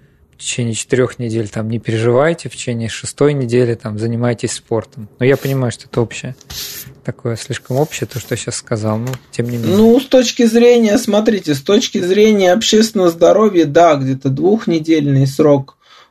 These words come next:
Speaker 2: после того, как человек выписался, если из больницы, нужно его наблюдать. Тех пациентов, у которых была в легкой форме коронавирусная инфекция,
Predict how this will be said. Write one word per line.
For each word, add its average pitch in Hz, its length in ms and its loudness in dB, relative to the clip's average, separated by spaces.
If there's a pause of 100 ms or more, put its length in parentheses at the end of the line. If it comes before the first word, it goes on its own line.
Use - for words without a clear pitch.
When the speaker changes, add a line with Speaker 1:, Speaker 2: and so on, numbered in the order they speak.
(100)
Speaker 2:
после 139 280 -2
того, 143 260 4
как 135 160 -8
человек 143 300 0
выписался, 135 640 0
если 135 260 2
из 131 100 4
больницы, 156 640 2
нужно 139 360 2
его 131 120 4
наблюдать. 131 800 2 (100)
Тех 147 240 0
пациентов, 151 580 -2
у - 40 -20
которых 147 440 2
была 143 300 4
в 143 60 2
легкой 170 280 0
форме 135 380 2
коронавирусная 135 720 2
инфекция, 135 640 0